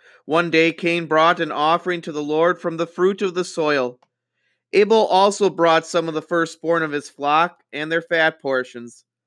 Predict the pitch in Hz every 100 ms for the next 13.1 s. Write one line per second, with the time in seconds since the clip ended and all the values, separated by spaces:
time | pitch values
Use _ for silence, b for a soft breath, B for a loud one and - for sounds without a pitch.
0 | _ _ _ _ - 240 254 247 233 226
1 | 233 226 226 208 196 185 175 170 170 165
2 | 170 170 180 175 165 135 127 127 151 165
3 | _ _ _ _ - 180 170 165 175 175
4 | 165 165 - 175 170 165 160 165 143 151
5 | 143 - 185 175 165 139 156 180 175 143
6 | 123 120 113 110 _ _ _ _ _ _
7 | _ _ - 180 165 156 165 156 135 160
8 | 160 131 131 131 _ _ _ - 123 127
9 | - 165 147 - - 151 131 107 - _
10 | _ _ _ _ _ _ _ _ b b
11 | b 170 180 208 190 196 185 165 190 185
12 | 180 165 190 214 214 190 190 202 170 120
13 | 120